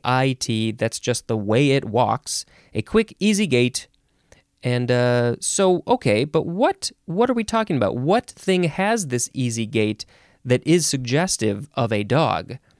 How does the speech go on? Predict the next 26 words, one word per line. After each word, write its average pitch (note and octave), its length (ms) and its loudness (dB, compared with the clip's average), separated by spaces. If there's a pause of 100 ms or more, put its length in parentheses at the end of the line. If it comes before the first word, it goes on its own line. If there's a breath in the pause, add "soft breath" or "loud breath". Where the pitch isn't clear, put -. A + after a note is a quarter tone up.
(500 soft breath)
Could B2 160 0
it G#2+ 120 -2
be A2 300 2 (240)
a A2+ 120 0
horse, F3+ 480 0 (400 soft breath)
a C#3 80 -4
cat, F3 400 -2 (180)
a C#3 100 -6
human, A#3+ 500 4 (920)
a A#2 80 0
donkey, G#3+ 560 2 (1080)
a C3 80 2
dolphin? G#3+ 640 2 (840 soft breath)
I'm B2+ 140 2
not A#2 180 2
sure. C#2 320 -4 (560)
But B2+ 160 2
that F3 240 2
type F#3 300 -2
of A2+ 120 -4
gait G#2 360 -2 (100)
is B2 140 -4
called G#2+ 240 -2
a G#2 40 0
dog A#2 320 2
trot. - 460 -4